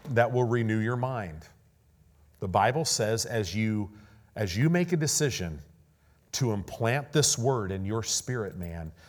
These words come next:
it will bring salvation to your soul, wholeness to your soul.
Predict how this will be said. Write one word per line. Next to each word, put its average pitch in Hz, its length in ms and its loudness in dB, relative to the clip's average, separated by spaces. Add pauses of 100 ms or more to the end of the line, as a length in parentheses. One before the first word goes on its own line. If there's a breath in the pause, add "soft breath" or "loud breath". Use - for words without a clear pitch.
(120 loud breath)
it 117 180 -4
will 98 160 -4
bring 101 520 -4
salvation 90 840 -4
to - 140 -10
your 85 160 -4
soul, 87 640 -4
wholeness 101 520 -4
to - 120 -12
your 85 120 -8
soul. 80 480 -8